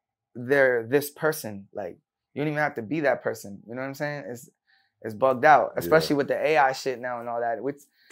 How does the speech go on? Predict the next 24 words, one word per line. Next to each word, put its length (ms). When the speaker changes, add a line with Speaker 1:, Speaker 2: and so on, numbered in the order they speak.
Speaker 1:
now 160
we're 80
talking 400
a 80
whole 320
new 240
level 380
of 120
not 280
even 200
having 320
to 120
be 220
a 60
human. 460
Eh, 80
you 100
know 80
what 80
I'm 60
saying 300
with 120
this 160
shit? 300